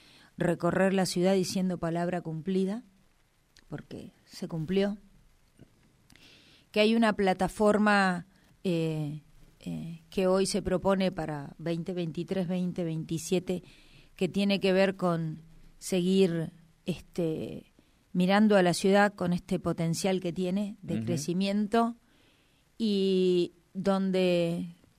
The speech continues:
Speaker 1: eh, la población joven ocupa un lugar muy importante, pero los adultos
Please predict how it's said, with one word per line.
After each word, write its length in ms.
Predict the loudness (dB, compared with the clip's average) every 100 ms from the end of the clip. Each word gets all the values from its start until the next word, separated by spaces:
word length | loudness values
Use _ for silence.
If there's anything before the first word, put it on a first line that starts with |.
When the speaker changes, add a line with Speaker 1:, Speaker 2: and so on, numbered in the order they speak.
| _ _ _ _
Speaker 1:
eh, 280 | -6 -6 -4
la 140 | -4 -2
población 580 | 0 2 2 2 4 2
joven 580 | 2 4 6 4 2 -4 _ _
ocupa 360 | -4 -2 -2 0
un 120 | 0
lugar 260 | 2 0 0
muy 180 | 0
importante, 800 | -2 -2 -2 2 4 4 4 0 -2 -16 _ _
pero 240 | 0 2
los 220 | 2 0 0
adultos 640 | 2 2 2 0 0 -4